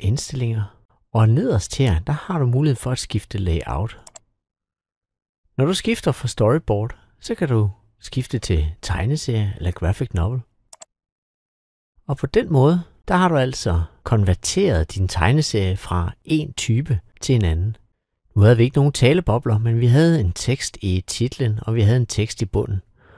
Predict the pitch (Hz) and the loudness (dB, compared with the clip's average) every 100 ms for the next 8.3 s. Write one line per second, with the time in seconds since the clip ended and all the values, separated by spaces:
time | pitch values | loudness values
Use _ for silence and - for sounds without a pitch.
0 | - - 101 135 175 - 190 170 101 117 | -20 -8 -2 0 0 4 4 4 0 0
1 | 110 85 - 120 117 113 107 127 170 139 | -2 -2 0 2 2 0 2 2 2 -2
2 | - 110 107 107 - 82 101 120 139 113 | -6 -2 0 -2 -6 -12 -6 -4 -2 -2
3 | 90 82 95 - _ - 113 82 95 110 | -2 -2 -6 -8 _ -8 -6 -4 -6 -8
4 | _ _ _ _ _ _ _ _ - 104 | _ _ _ _ _ _ _ _ -2 0
5 | 113 - 131 113 - 120 - 117 190 151 | 2 4 4 4 -2 -6 0 2 4 4
6 | 160 - - 98 104 - 151 127 - 139 | 0 -2 -12 -10 -8 -8 -4 -4 -2 -4
7 | 160 - 127 - 123 95 135 - - - | -4 -6 -6 -2 -2 0 -2 -4 -6 -2
8 | 90 131 | -2 -2